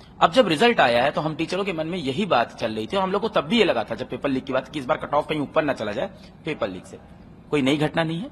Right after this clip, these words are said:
paper leak हर वर्ष हुआ है, हर साल हुआ है। इस साल ऐसा बोला जा रहा है कि वो पेपर Telegram पे भी किसी तरह से पहुंच गया था। अगर सोशल मीडिया पे पहुंच गया है, तो पेपर ना जाने कितने लोग के पास है।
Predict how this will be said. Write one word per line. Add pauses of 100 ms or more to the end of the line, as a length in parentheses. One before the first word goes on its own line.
paper
leak (220)
हर
वर्ष
हुआ
है, (280)
हर
साल
हुआ
है। (360)
इस
साल
ऐसा
बोला
जा
रहा
है
कि
वो
पेपर
Telegram
पे
भी
किसी
तरह
से
पहुंच
गया
था। (360)
अगर
सोशल
मीडिया
पे
पहुंच
गया
है,
तो
पेपर
ना
जाने
कितने
लोग
के
पास
है।